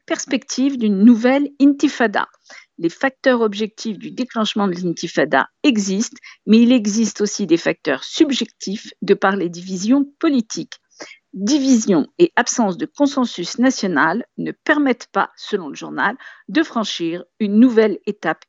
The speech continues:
historique que serait une troisième intifada. Al-Quds, euh, inaugure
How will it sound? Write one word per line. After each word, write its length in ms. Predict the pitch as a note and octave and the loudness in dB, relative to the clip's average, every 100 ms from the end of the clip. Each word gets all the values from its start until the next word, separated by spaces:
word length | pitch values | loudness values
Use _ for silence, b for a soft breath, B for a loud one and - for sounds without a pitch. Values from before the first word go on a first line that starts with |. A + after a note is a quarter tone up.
| - | -4
historique 560 | C#4 - F3 D#3+ F#3 _ | -4 -2 -4 -4 -10 _
que 80 | F#3 | -6
serait 420 | - F#3+ B3 C4+ - | -4 -2 -2 -2 -4
une 140 | - | -6
troisième 420 | - B3 B3+ C#4+ | 0 2 2 2
intifada. 640 | C4 B3 B3+ - - E2+ - _ B B B B B - | 2 0 -2 -2 -2 -2 -6 _ B B B B B 0
Al-Quds, 720 | B3 A3+ C4 A3+ E3 - - - | 0 2 2 2 -2 -8 -8 -6
euh, 500 | E3+ D#3 D#3+ D3+ - - | -4 -2 -2 -2 -6 -2
inaugure 640 | C4 B3+ A#3+ G#3+ A#3 G#3 | 2 4 2 0 0 0